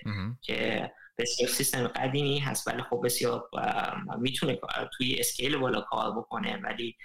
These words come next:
Speaker 2: اه، و شما نمی‌تونی اعضای اصلیش مثل بانک‌های مرکزی، بانک‌های بزرگ رو در واقع، اه، تغییری توشون ایجاد بکنی. فینتک داره کاری که می‌کنه، میاد که روی این سیستم سعی بکنه که در واقع،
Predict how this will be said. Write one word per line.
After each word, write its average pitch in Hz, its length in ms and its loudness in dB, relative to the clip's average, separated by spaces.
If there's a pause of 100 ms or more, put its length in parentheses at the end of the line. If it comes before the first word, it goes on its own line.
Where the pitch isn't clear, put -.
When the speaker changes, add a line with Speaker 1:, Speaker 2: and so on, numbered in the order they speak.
(260)
Speaker 2:
اه، 113 200 0
و 110 40 2
شما 123 240 0
نمی‌تونی 127 460 0
اعضای 117 440 2
اصلیش 113 480 0
مثل - 200 -2
بانک‌های 120 300 0
مرکزی، 117 600 0
بانک‌های 117 380 0
بزرگ 123 460 2
رو - 180 0 (360)
در 110 260 0
واقع، 117 400 0
اه، 113 320 2
تغییری 127 640 0
توشون 120 260 -2
ایجاد 123 320 0
بکنی. 131 600 0 (340)
فینتک 190 480 2
داره 175 160 4
کاری 135 320 0
که 160 60 0
می‌کنه، 160 400 0
میاد 135 280 0
که 160 140 0
روی 143 380 4
این 120 240 2
سیستم 156 480 0
سعی 143 380 0
بکنه 139 280 -4
که 139 120 -4
در 135 280 0
واقع، 123 520 0